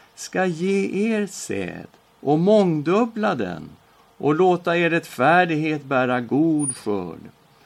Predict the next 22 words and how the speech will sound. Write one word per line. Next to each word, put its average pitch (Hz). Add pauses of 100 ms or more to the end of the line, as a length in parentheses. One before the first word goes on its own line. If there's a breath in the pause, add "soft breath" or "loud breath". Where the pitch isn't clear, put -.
(440 soft breath)
Då 185
blir 190
ni 196
rika 170
på 170 (140)
allt 95 (560)
och 131
kan 151
vara 160
frikostiga 143 (180)
i 139 (100)
allt. 113 (1200 soft breath)
Och 151
det 175
kommer 196
att 131
föra 151
med 151
sig 104
att 123
man 160
tackar 147